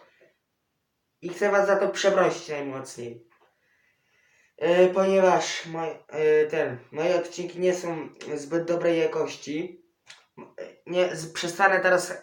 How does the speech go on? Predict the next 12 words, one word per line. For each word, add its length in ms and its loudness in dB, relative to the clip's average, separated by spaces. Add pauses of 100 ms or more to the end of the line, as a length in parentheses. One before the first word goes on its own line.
(140)
może 320 -6
akurat 300 -4
nagrywać, 540 -4
przestanę. 720 -2 (280)
Chyba 160 0
że 140 2
będzie 180 -4
coś 180 -4
ciekawego, 500 0
to 120 -4
to 200 -4
nagram. 580 -4